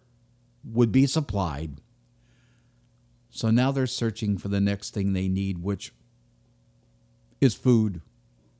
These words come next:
Yes, food would be necessary. If survival was going to be achieved, or even sitting around waiting for rescue. Strength would be needed to maintain a sense of hope.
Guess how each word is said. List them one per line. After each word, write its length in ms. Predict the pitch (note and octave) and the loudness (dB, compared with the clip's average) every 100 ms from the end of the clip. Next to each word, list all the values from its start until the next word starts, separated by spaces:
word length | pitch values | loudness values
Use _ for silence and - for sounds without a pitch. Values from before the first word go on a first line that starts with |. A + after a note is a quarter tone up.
| _ _ _ _ _ _ _ _ _ | _ _ _ _ _ _ _ _ _
Yes, 220 | - C#3 - | 4 4 6
food 260 | D3+ C3+ | 6 8
would 140 | A#2+ G#2 | 6 4
be 140 | G#2+ | 6
necessary. 680 | A2 A2 G#2+ F#2+ G#2 F#2 F#2 | 6 4 0 0 2 2 -2
If 100 | A#2 | -2
survival 560 | - B2 D3 F3 D#3 | -2 2 4 4 2
was 180 | D3 B2+ | 2 2
going 220 | A#2+ C3+ | 4 4
to 60 | C3 | 4
be 160 | A#2+ A2+ | 2 0
achieved, 480 | G#2+ A#2+ A#2 G2 - _ - - _ _ | 0 -2 -2 -4 -10 _ -20 -20 _ _
or 140 | B2+ D3+ | -2 2
even 480 | F#3 F3 D3 - - - | 4 4 2 -2 -12 -12
sitting 340 | A#2+ - G3 | -2 2 4
around 320 | E3 F3 D#3+ C#3+ | 4 2 4 6
waiting 280 | F3 D#3+ C#3+ | 6 6 4
for 140 | A#2+ | 0
rescue. 500 | B2 E3+ F3 - G2+ | 0 0 0 0 0
Strength 640 | F2 - D3+ G3+ F#3+ - - _ _ _ - | 0 -4 0 2 2 0 -8 _ _ _ 2
would 220 | C3+ A#2+ | 2 4
be 160 | C3+ | 4
needed 520 | B2+ D3 E3 A#2 F2+ F2 _ _ - | 6 6 4 2 -2 -10 _ _ -2
to 140 | C3 | 0
maintain 1080 | B2+ C#3+ D3 C#3 - - E3 D#3 A2+ D#2+ C#2 - _ _ _ _ | 4 4 4 0 -4 -6 -2 -2 -2 -6 -12 -18 _ _ _ _
a 100 | A2 | -6
sense 420 | - - C3+ B2+ - | -2 0 0 0 -4
of 100 | - | -12
hope. 420 | - A#2+ A2+ - | -6 -2 -2 -2